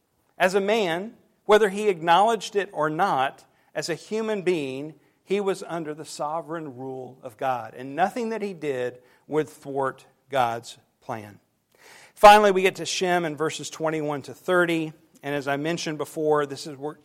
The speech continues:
gonna expand this in coming weeks. Let me mention just a few things today. One, the very first thing that Moses draws our attention to is that he's the father of all the children of Eber. Or Eber, or Eber,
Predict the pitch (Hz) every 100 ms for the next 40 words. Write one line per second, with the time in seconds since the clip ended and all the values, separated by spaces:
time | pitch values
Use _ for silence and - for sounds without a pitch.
0 | 131 147 143 143 - - - 156 170 175
1 | 175 _ _ _ - 165 165 156 - -
2 | 147 139 - 160 143 135 151 151 175 -
3 | - _ 156 165 160 156 160 143 - -
4 | 160 143 151 139 - 127 117 107 - _
5 | _ _ _ _ _ _ _ - 151 190
6 | 208 170 139 170 208 214 208 - 160 151
7 | 147 151 156 180 - - - - 160 156
8 | 160 151 - 147 147 143 151 147 143 147
9 | 139 156 139 147 143 - 147 147 143 135
10 | - - 143 - 143 143 147 - 151 143
11 | 139 139 131 131 127 127 _ _ 156 156
12 | 127 104 - _ _ _ _ _ _ _
13 | - 156 - 202 196 208 196 156 156 185
14 | 180 170 165 170 165